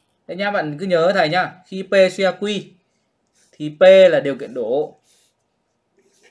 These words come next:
Q là điều kiện cần. Ok chưa? Đấy, bạn dựa vào thế.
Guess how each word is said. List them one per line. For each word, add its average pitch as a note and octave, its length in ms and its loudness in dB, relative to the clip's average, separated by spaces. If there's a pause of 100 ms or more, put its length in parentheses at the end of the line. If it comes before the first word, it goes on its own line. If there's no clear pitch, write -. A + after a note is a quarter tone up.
(180)
Q G3+ 440 -6
là B2+ 120 -10
điều B2 160 -12
kiện - 220 -20
cần. B2+ 240 -4 (840)
Ok D#3+ 320 -6 (240)
chưa? D#3+ 260 0 (300)
Đấy, D3 100 -10
bạn D#3 120 -4
dựa D3 240 -2
vào C3+ 80 -2
thế. C3+ 300 -2